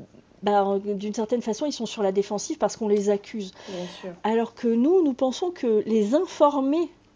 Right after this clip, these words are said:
Speaker 1: pour les interroger sur leur pratique serait sans doute plus productif.
Speaker 2: D'accord, ok.
Speaker 1: Après,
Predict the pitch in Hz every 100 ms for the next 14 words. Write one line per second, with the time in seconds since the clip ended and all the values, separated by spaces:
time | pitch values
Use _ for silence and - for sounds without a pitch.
0 | _ _ - - 320 277 254 254 269 240
1 | 240 247 247 214 190 - 208 - - -
2 | - 240 247 240 294 - 269 - 254 220
3 | - - - - _ 214 196 180 180 147
4 | 143 - 311 330 247 147 - _ _ _
5 | _ _ - - 190 - 285